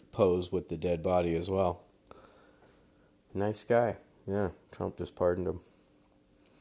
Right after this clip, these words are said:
But, you know, it's not just Trump, it's, it's, it's the system. It's the deep state. <clears throat> So you hear about the deep state. Well, that's the C I A, the S B I, probably,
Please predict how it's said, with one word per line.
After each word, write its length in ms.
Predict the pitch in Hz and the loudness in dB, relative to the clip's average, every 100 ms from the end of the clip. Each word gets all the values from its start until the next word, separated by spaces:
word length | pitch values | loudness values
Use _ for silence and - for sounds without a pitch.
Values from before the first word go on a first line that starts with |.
| - - - _ _ - | -12 -12 -20 _ _ 4
But, 340 | 90 80 - _ _ _ _ _ | 4 4 -2 _ _ _ _ _
you 100 | 113 | 2
know, 160 | 82 87 | 2 0
it's 160 | 95 - | -4 6
not 160 | 156 156 | 8 8
just 180 | 127 | 4
Trump, 300 | - 131 127 | 6 4 6
it's, 160 | 104 - | 2 4
it's, 240 | - 107 | 2 2
it's 380 | 117 98 110 - | 2 0 0 0
the 100 | 104 | 2
system. 520 | - 160 160 90 78 - | 6 6 6 2 0 -2
It's 220 | 92 - | -2 0
the 120 | 104 | 0
deep 440 | 76 80 135 156 | -2 4 4 6
state. 640 | - - 147 120 - - - _ | 2 4 6 6 6 -4 -20 _
<clears throat> 100 | - 143 107 78 | 0 0 -2 -4
So 140 | - | 0
you 180 | 90 92 | 2 2
hear 200 | 87 131 | 4 6
about 260 | 110 110 - | 8 6 4
the 80 | 95 | -2
deep 340 | - 107 - | 0 -2 0
state. 360 | - 143 87 - | 2 4 4 0
Well, 180 | 80 87 | 0 2
that's 280 | 92 101 - | 4 2 0
the 120 | 98 | 2
C 300 | - 117 107 | 4 6 8
I 100 | 101 | 10
A, 520 | 98 95 92 95 98 | 10 8 10 8 8
the 260 | 82 85 - | 6 2 4
S 180 | 104 - | 4 4
B 220 | 95 98 | 4 6
I, 360 | 90 92 95 - - - - | 8 6 4 0 -12 -20 -10
probably, 460 | - 98 87 95 | 4 4 6 4